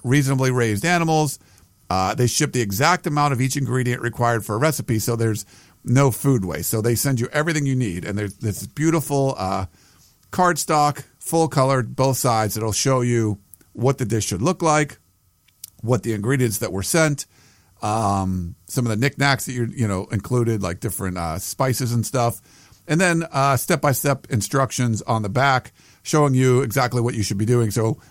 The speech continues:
if you're not a great cook, it shows you, hey, this is where you put it in the pot. This is what you're doing. This is how you cut up the, the vegetables. So it's pretty cool stuff. Um, so I, what I like to do is, is make these meals every once in a while. We actually have a couple on order I'm waiting for right now. The last one we did was a spicy Korean-style chicken,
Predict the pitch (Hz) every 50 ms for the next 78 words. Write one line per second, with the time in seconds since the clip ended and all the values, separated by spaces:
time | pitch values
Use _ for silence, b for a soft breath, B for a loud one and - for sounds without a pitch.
0 | b b - - 120 151 151 165 160 156 135 139 147 139 - - 170 156 156 -
1 | - _ b b b b - 120 180 - - - 196 185 135 123 139 135 165 190
2 | 151 98 87 - 98 92 92 110 107 107 110 110 117 - - - 147 139 131 120
3 | 127 139 - 131 123 107 85 90 113 104 101 107 110 104 - 113 101 107 117 110
4 | 107 104 147 - B B B B B B B 120 110 104 131 123 131 123 - -
5 | 127 120 127 120 - - - 110 110 - - 98 107 104 120 113 101 - - 90
6 | 90 85 - - 98 92 92 - - 117 101 - - 156 151 135 - 139 131 113
7 | - - 123 113 107 - - B B B B B B B B 123 123 120 117 120
8 | 117 117 117 110 104 107 - - _ _ _ _ _ _ _ _ _ - - -
9 | 139 135 127 117 104 101 b b b b b b - 123 170 190 165 151 156 160
10 | 170 165 156 143 147 123 127 135 135 135 135 127 120 120 - 135 110 101 123 123
11 | 127 123 - 131 123 107 104 127 123 123 113 120 117 113 113 117 101 123 113 113
12 | 120 123 120 - 131 123 117 117 110 - 127 107 - 117 113 110 110 113 113 110
13 | 107 104 98 104 110 110 107 - 110 104 98 98 104 104 117 117 104 95 104 107
14 | 120 120 127 - - 151 131 120 113 110 104 123 117 104 101 101 98 92 101 90
15 | - - - 131 143 135 - 139 - - 131 131 131 127 123 110 - - - 117
16 | 107 98 98 - - 170 160 - 123 113 107 104 101 101